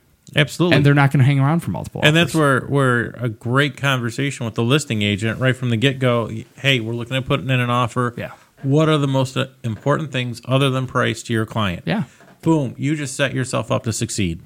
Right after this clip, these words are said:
Speaker 2: Yep. And that's, I think, the, the biggest thing about this is, uh, knowing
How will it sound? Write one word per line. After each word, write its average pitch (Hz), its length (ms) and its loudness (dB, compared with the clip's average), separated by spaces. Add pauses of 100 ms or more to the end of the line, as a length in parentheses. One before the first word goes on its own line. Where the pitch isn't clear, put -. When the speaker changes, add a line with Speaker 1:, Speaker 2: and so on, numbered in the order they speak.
(120)
Speaker 2:
Yep. 117 200 0 (460)
And 117 120 2
that's, 110 220 0
I 101 100 0
think, 107 280 -2
the, 101 320 0
the 104 160 -4
biggest 104 500 2
thing 104 140 -2
about 98 220 -2
this 98 200 -4
is, 92 220 -8 (520)
uh, 90 200 -4 (100)
knowing 117 580 4